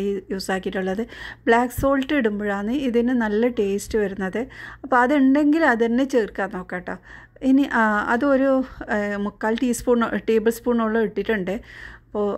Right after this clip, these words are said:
അതും ഇട്ട് പിന്നെ ഇതാ നമ്മൾ ഇതിലേക്ക് മുളക് പൊടിയാണ് ചേർക്കുന്നത്. രണ്ട് ടീസ്പൂൺ മുളക്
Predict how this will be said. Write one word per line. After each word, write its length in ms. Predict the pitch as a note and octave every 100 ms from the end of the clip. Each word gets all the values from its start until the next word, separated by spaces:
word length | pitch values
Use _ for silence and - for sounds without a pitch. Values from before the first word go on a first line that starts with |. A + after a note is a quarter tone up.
| -
അതും 180 | A3 A3 G3+
ഇട്ട് 180 | - E4
പിന്നെ 240 | C#4 B3+ C#4
ഇതാ 140 | B3 A3 G3+
നമ്മൾ 160 | F#3+ G#3
ഇതിലേക്ക് 340 | G3+ G3 G3 A3+ G#3
മുളക് 260 | G3 G3 A3
പൊടിയാണ് 340 | G#3 F#3+ F#3+ G#3+
ചേർക്കുന്നത്. 540 | G3 F#3 - F#3+ F#3 A3 D4 G#3+
രണ്ട് 320 | G3 G#3 B3 C4+ -
ടീസ്പൂൺ 440 | G3 F#3 - G3 G#3+ G#3
മുളക് 260 | F#3 F#3